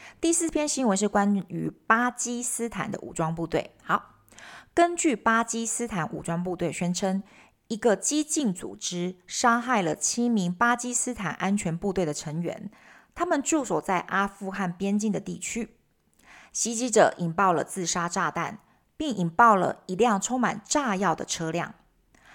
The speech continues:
巴基斯坦内部的组织 Jaish-e-Fursan-e-Mohammed 宣称对此次的袭击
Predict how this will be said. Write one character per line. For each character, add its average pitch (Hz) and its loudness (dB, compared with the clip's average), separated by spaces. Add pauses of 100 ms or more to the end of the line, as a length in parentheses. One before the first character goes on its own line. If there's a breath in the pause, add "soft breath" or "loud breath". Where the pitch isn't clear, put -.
(260 soft breath)
巴 330 2
基 339 2
斯 320 2
坦 180 0
内 202 2
部 190 0
的 - -2
组 - -8
织 220 -2 (340 soft breath)
Jaish-e-Fursan-e-Mohammed 233 0 (640)
宣 330 4
称 330 4
对 302 2
此 - -4
次 - -2
的 190 2
袭 180 -2
击 156 -8